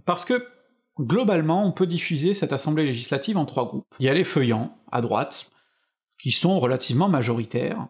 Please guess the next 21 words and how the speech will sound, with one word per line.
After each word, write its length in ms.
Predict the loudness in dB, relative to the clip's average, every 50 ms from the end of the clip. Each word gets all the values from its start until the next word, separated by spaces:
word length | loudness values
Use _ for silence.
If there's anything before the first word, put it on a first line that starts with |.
| _ _ _ _ _ _ _ _ -2
Il 60 | 0
y 60 | 2 2
a 80 | 2
à 80 | 2 2
gauche 420 | 4 4 4 4 4 2 0 -4 -4 -6
ceux 240 | -6 -2 0 0 0
qu'on 160 | 0 0 0
va 140 | 0 0 0
appeler 220 | 0 0 0 0
les 100 | 2 0
brissotins 680 | 0 0 -2 -2 0 -2 -2 -2 0 0 2 2 2 0
et 140 | -2 -4
qui 140 | -4 -6 -4
vont 120 | -2 -2 -2
devenir 380 | 0 0 0 0 0 0 0
les 140 | 0 0 0
girondins 600 | 0 0 0 0 2 2 2 2 2 0 0 -2 -4
dans 100 | -6 -6
le 120 | -6 -4 -4
langage 340 | -4 -2 -2 -2 -2 -4
actuel. 420 | -4 -8 -8 -6 -6 -4 -4 -6